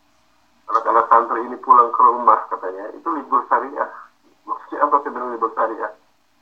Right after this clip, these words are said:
Ya, kalau di pesantren, di pondok mereka tuh rajin merojaah, rajin mengapa, kalau pas di rumah tuh libur syariah. Kenapa itu tadi ya? Karena kita lupa tuh membangun girahnya. Kita lupa membangun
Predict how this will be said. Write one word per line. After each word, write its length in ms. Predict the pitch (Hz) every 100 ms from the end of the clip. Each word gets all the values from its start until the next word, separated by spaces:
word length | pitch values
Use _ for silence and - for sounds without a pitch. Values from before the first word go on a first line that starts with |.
| _
Ya, 80 | -
kalau 240 | 151 143 123
di 80 |
pesantren, 640 | 127 - 107 98 95 98 -
di 80 | -
pondok 480 | 107 98 - -
mereka 240 | - 156 151
tuh 160 | 156
rajin 320 | 147 147 127 104
merojaah, 560 | - 98 - - 82 - 101
rajin 220 | 127 127
mengapa, 320 | 110 104 -
kalau 160 | - -
pas 160 | 139 -
di 80 |
rumah 320 | 143 143 151 -
tuh 140 | 156
libur 320 | 151 143 143
syariah. 400 | - 139 151 - - _ _ _ _ _ _ _ _ _ _ -
Kenapa 400 | - - 143 139
itu 160 | -
tadi 240 | 127 107 90
ya? 160 | 90 - _ _ _
Karena 180 | 120 139
kita 120 | 151
lupa 420 | 147 143 147 - - -
tuh 80 | 104
membangun 480 | 98 95 95 98 95
girahnya. 420 | 92 92 95 82 _ _
Kita 120 | - 131
lupa 220 | - -
membangun 380 | - - 120